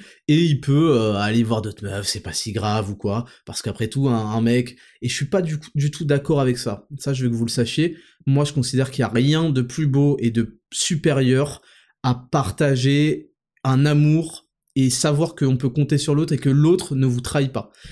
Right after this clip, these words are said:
que l'autre vous est fidèle, parce que ça humilie votre partenaire.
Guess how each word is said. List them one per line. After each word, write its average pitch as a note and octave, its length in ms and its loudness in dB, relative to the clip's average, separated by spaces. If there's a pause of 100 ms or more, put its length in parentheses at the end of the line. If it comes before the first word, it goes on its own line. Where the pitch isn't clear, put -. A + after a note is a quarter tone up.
(340)
que D3 80 2
l'autre D#3 560 2
vous C3+ 220 2
est C3 40 2
fidèle, B2+ 400 0
parce B2 160 -2
que - 100 -4
ça - 600 -4
humilie F#3 480 4
votre C#3+ 260 -2
partenaire. C3+ 640 0